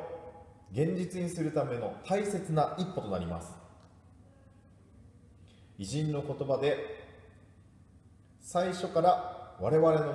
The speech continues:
目標は、すべての机とすべての家庭にコンピューターをだった。ビル・ゲイツ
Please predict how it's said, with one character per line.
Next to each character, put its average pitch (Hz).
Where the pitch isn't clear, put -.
目 -
標 113
は、 -
す -
べ 180
て 131
の 92
机 92
と -
す -
べ 175
て -
の 90
家 92
庭 -
に -
コ 170
ン 170
ピ 190
ュ 160
ー -
タ 123
ー 113
を 143
だ -
っ 95
た。 -
ビ 101
ル・ 127
ゲ 131
イ -
ツ -